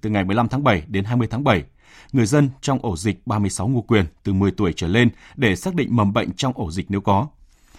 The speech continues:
Đến nay, toàn tỉnh truy vết được một nghìn năm trăm hai mươi chín trường hợp F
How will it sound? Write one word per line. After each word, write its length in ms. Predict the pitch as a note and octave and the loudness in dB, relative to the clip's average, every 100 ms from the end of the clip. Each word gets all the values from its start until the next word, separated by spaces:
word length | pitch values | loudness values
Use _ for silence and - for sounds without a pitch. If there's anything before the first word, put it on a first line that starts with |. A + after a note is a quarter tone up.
| - - | -20 -10
Đến 160 | - D3 | 0 2
nay, 180 | D3+ B2+ | 4 2
toàn 180 | A2+ F#2 | 0 0
tỉnh 220 | G#2+ E2 | 0 2
truy 160 | C#3 | 0
vết 240 | B2 F#3+ F3+ | 2 0 0
được 260 | A2+ F2 | -2 0
một 140 | G#2+ G2+ | -2 2
nghìn 240 | A2+ G2 | 2 2
năm 140 | C#3+ C3+ | 2 2
trăm 160 | D3+ A#2+ | 0 0
hai 140 | C3+ | 0
mươi 100 | C3 | 0
chín 180 | A#2+ C3+ | 0 -2
trường 140 | B2+ | 0
hợp 220 | G#2 F#2+ | 0 -2
F 100 | - | -2